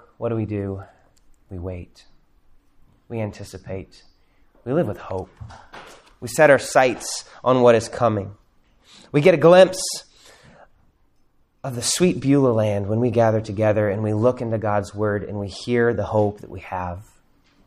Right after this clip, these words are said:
We get a glimpse of what's coming every time we hear the gospel. Jesus very intentionally chose his disciples and brought them with him up the mountain so that they might see his glory and get a glimpse of this hope.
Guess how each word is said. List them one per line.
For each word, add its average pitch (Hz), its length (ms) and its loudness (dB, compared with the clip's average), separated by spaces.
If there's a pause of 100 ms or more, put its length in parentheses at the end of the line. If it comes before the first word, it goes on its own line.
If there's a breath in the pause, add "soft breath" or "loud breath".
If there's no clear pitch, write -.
(380 soft breath)
We 143 60 -4
get 143 140 4
a - 60 -6
glimpse 160 500 4
of 135 80 -4
what's 131 220 0
coming 117 420 0 (1900)
every 131 240 2
time 113 180 0
we 101 80 -2
hear 98 140 -2
the 95 80 -8
gospel. 92 500 -6 (1300 loud breath)
Jesus 226 340 4
very 214 340 8
intentionally 190 720 2 (800 loud breath)
chose 226 440 6
his 214 160 6
disciples 170 520 4
and 147 140 4
brought 170 220 6
them 151 400 2
with 233 260 6
him 190 200 4
up 185 200 4
the 185 80 4
mountain 170 480 4
so 170 220 2
that 156 100 6
they 196 140 6
might 165 200 4
see 220 360 -2
his 170 140 0
glory 175 280 6
and 165 80 0
get 165 80 6
a 143 60 0
glimpse 170 420 4
of 151 80 -4
this 143 160 -6
hope. - 340 -4